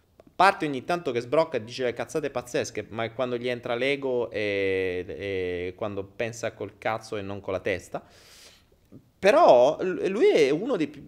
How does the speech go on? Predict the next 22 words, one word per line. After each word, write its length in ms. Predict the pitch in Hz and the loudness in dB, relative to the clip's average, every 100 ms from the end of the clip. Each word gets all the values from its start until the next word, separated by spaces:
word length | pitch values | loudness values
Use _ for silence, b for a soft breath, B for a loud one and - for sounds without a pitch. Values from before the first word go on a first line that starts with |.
| - - - | -20 -16 -4
dei 120 | 147 | -4
più 160 | 170 | -4
grandi 400 | 139 226 381 302 147 | -4 -2 0 -2 -4
comunicatori, 840 | 131 117 107 110 113 101 92 - 82 | -4 -6 -6 -6 -6 -6 -6 -10 -16
come, 460 | - 156 214 311 143 | -2 2 2 2 2
vabbè, 260 | 123 156 95 | 2 4 2
in 180 | 101 120 | 0 -6
assoluto 540 | - - 160 135 170 | -8 -6 -4 -2 -2
il 80 | 117 | -4
migliore 400 | 127 123 104 117 | -4 -2 0 0
Obama, 840 | 135 92 90 151 165 101 92 90 - | -2 -4 -4 -2 -2 -2 -4 -8 -10
che 80 | - | -6
è 120 | 120 | -6
diventato 360 | 110 87 95 | -6 -10 -10
presidente 480 | 98 101 104 98 95 | -8 -10 -6 -8 -6
degli 100 | 98 | -10
Stati 240 | 95 101 190 | -10 -12 -10
Uniti, 400 | 107 101 113 _ _ _ _ _ _ _ - | -12 -14 -16 _ _ _ _ _ _ _ -14
l'ultima 380 | 113 110 101 98 | -12 -10 -10 -10
presidenza, 580 | 127 160 87 101 - - B B B B - | -8 -6 -6 -8 -14 -18 B B B B -8
nella 160 | 95 | -6
penultima, 560 | 110 127 110 - 160 | -4 -6 -8 -10 -14